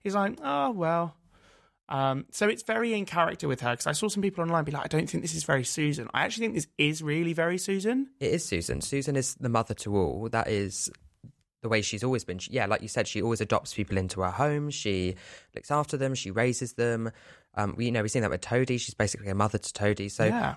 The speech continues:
Speaker 2: it's no surprise that she feels this way about Finn, especially with the amnesia element to it. She feels like she can relate, and she also feels partly responsible.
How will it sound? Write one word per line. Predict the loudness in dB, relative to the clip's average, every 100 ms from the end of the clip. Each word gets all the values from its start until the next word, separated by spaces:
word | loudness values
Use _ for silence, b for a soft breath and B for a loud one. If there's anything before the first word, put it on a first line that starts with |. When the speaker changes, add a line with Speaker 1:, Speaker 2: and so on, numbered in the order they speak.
| -2
Speaker 2:
it's | 0 0
no |
surprise | -2 0 0 0
that | -2
she | -6 2
feels | 4 4
this | 0 0
way | 2
about | 2 -2
Finn, | 0 2 2
especially | 0 -2 -2 0 0
with | 0
the | 0
amnesia | 0 0 0 2 2
element | 2 0 -2 -2
to | 0
it. | 2 0
She | -2
feels | 0 2
like | 0
she | -2
can | -4 -2
relate, | 2 2 2
and | -2 -2
she | -2
also | -2
feels | 0 0
partly | -2 -2 0 0
responsible. | -4 0 -2 -2 -4 0 0 0